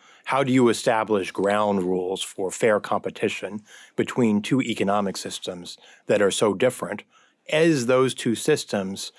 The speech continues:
converge towards a similar technological level?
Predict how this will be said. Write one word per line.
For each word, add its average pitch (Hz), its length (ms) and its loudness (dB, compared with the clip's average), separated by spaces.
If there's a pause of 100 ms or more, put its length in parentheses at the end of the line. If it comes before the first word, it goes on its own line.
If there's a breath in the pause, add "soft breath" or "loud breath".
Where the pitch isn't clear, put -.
(240 loud breath)
converge 113 880 2
towards 104 300 0
a 101 260 0 (240 soft breath)
similar 120 560 2
technological 101 760 -6
level? - 300 -14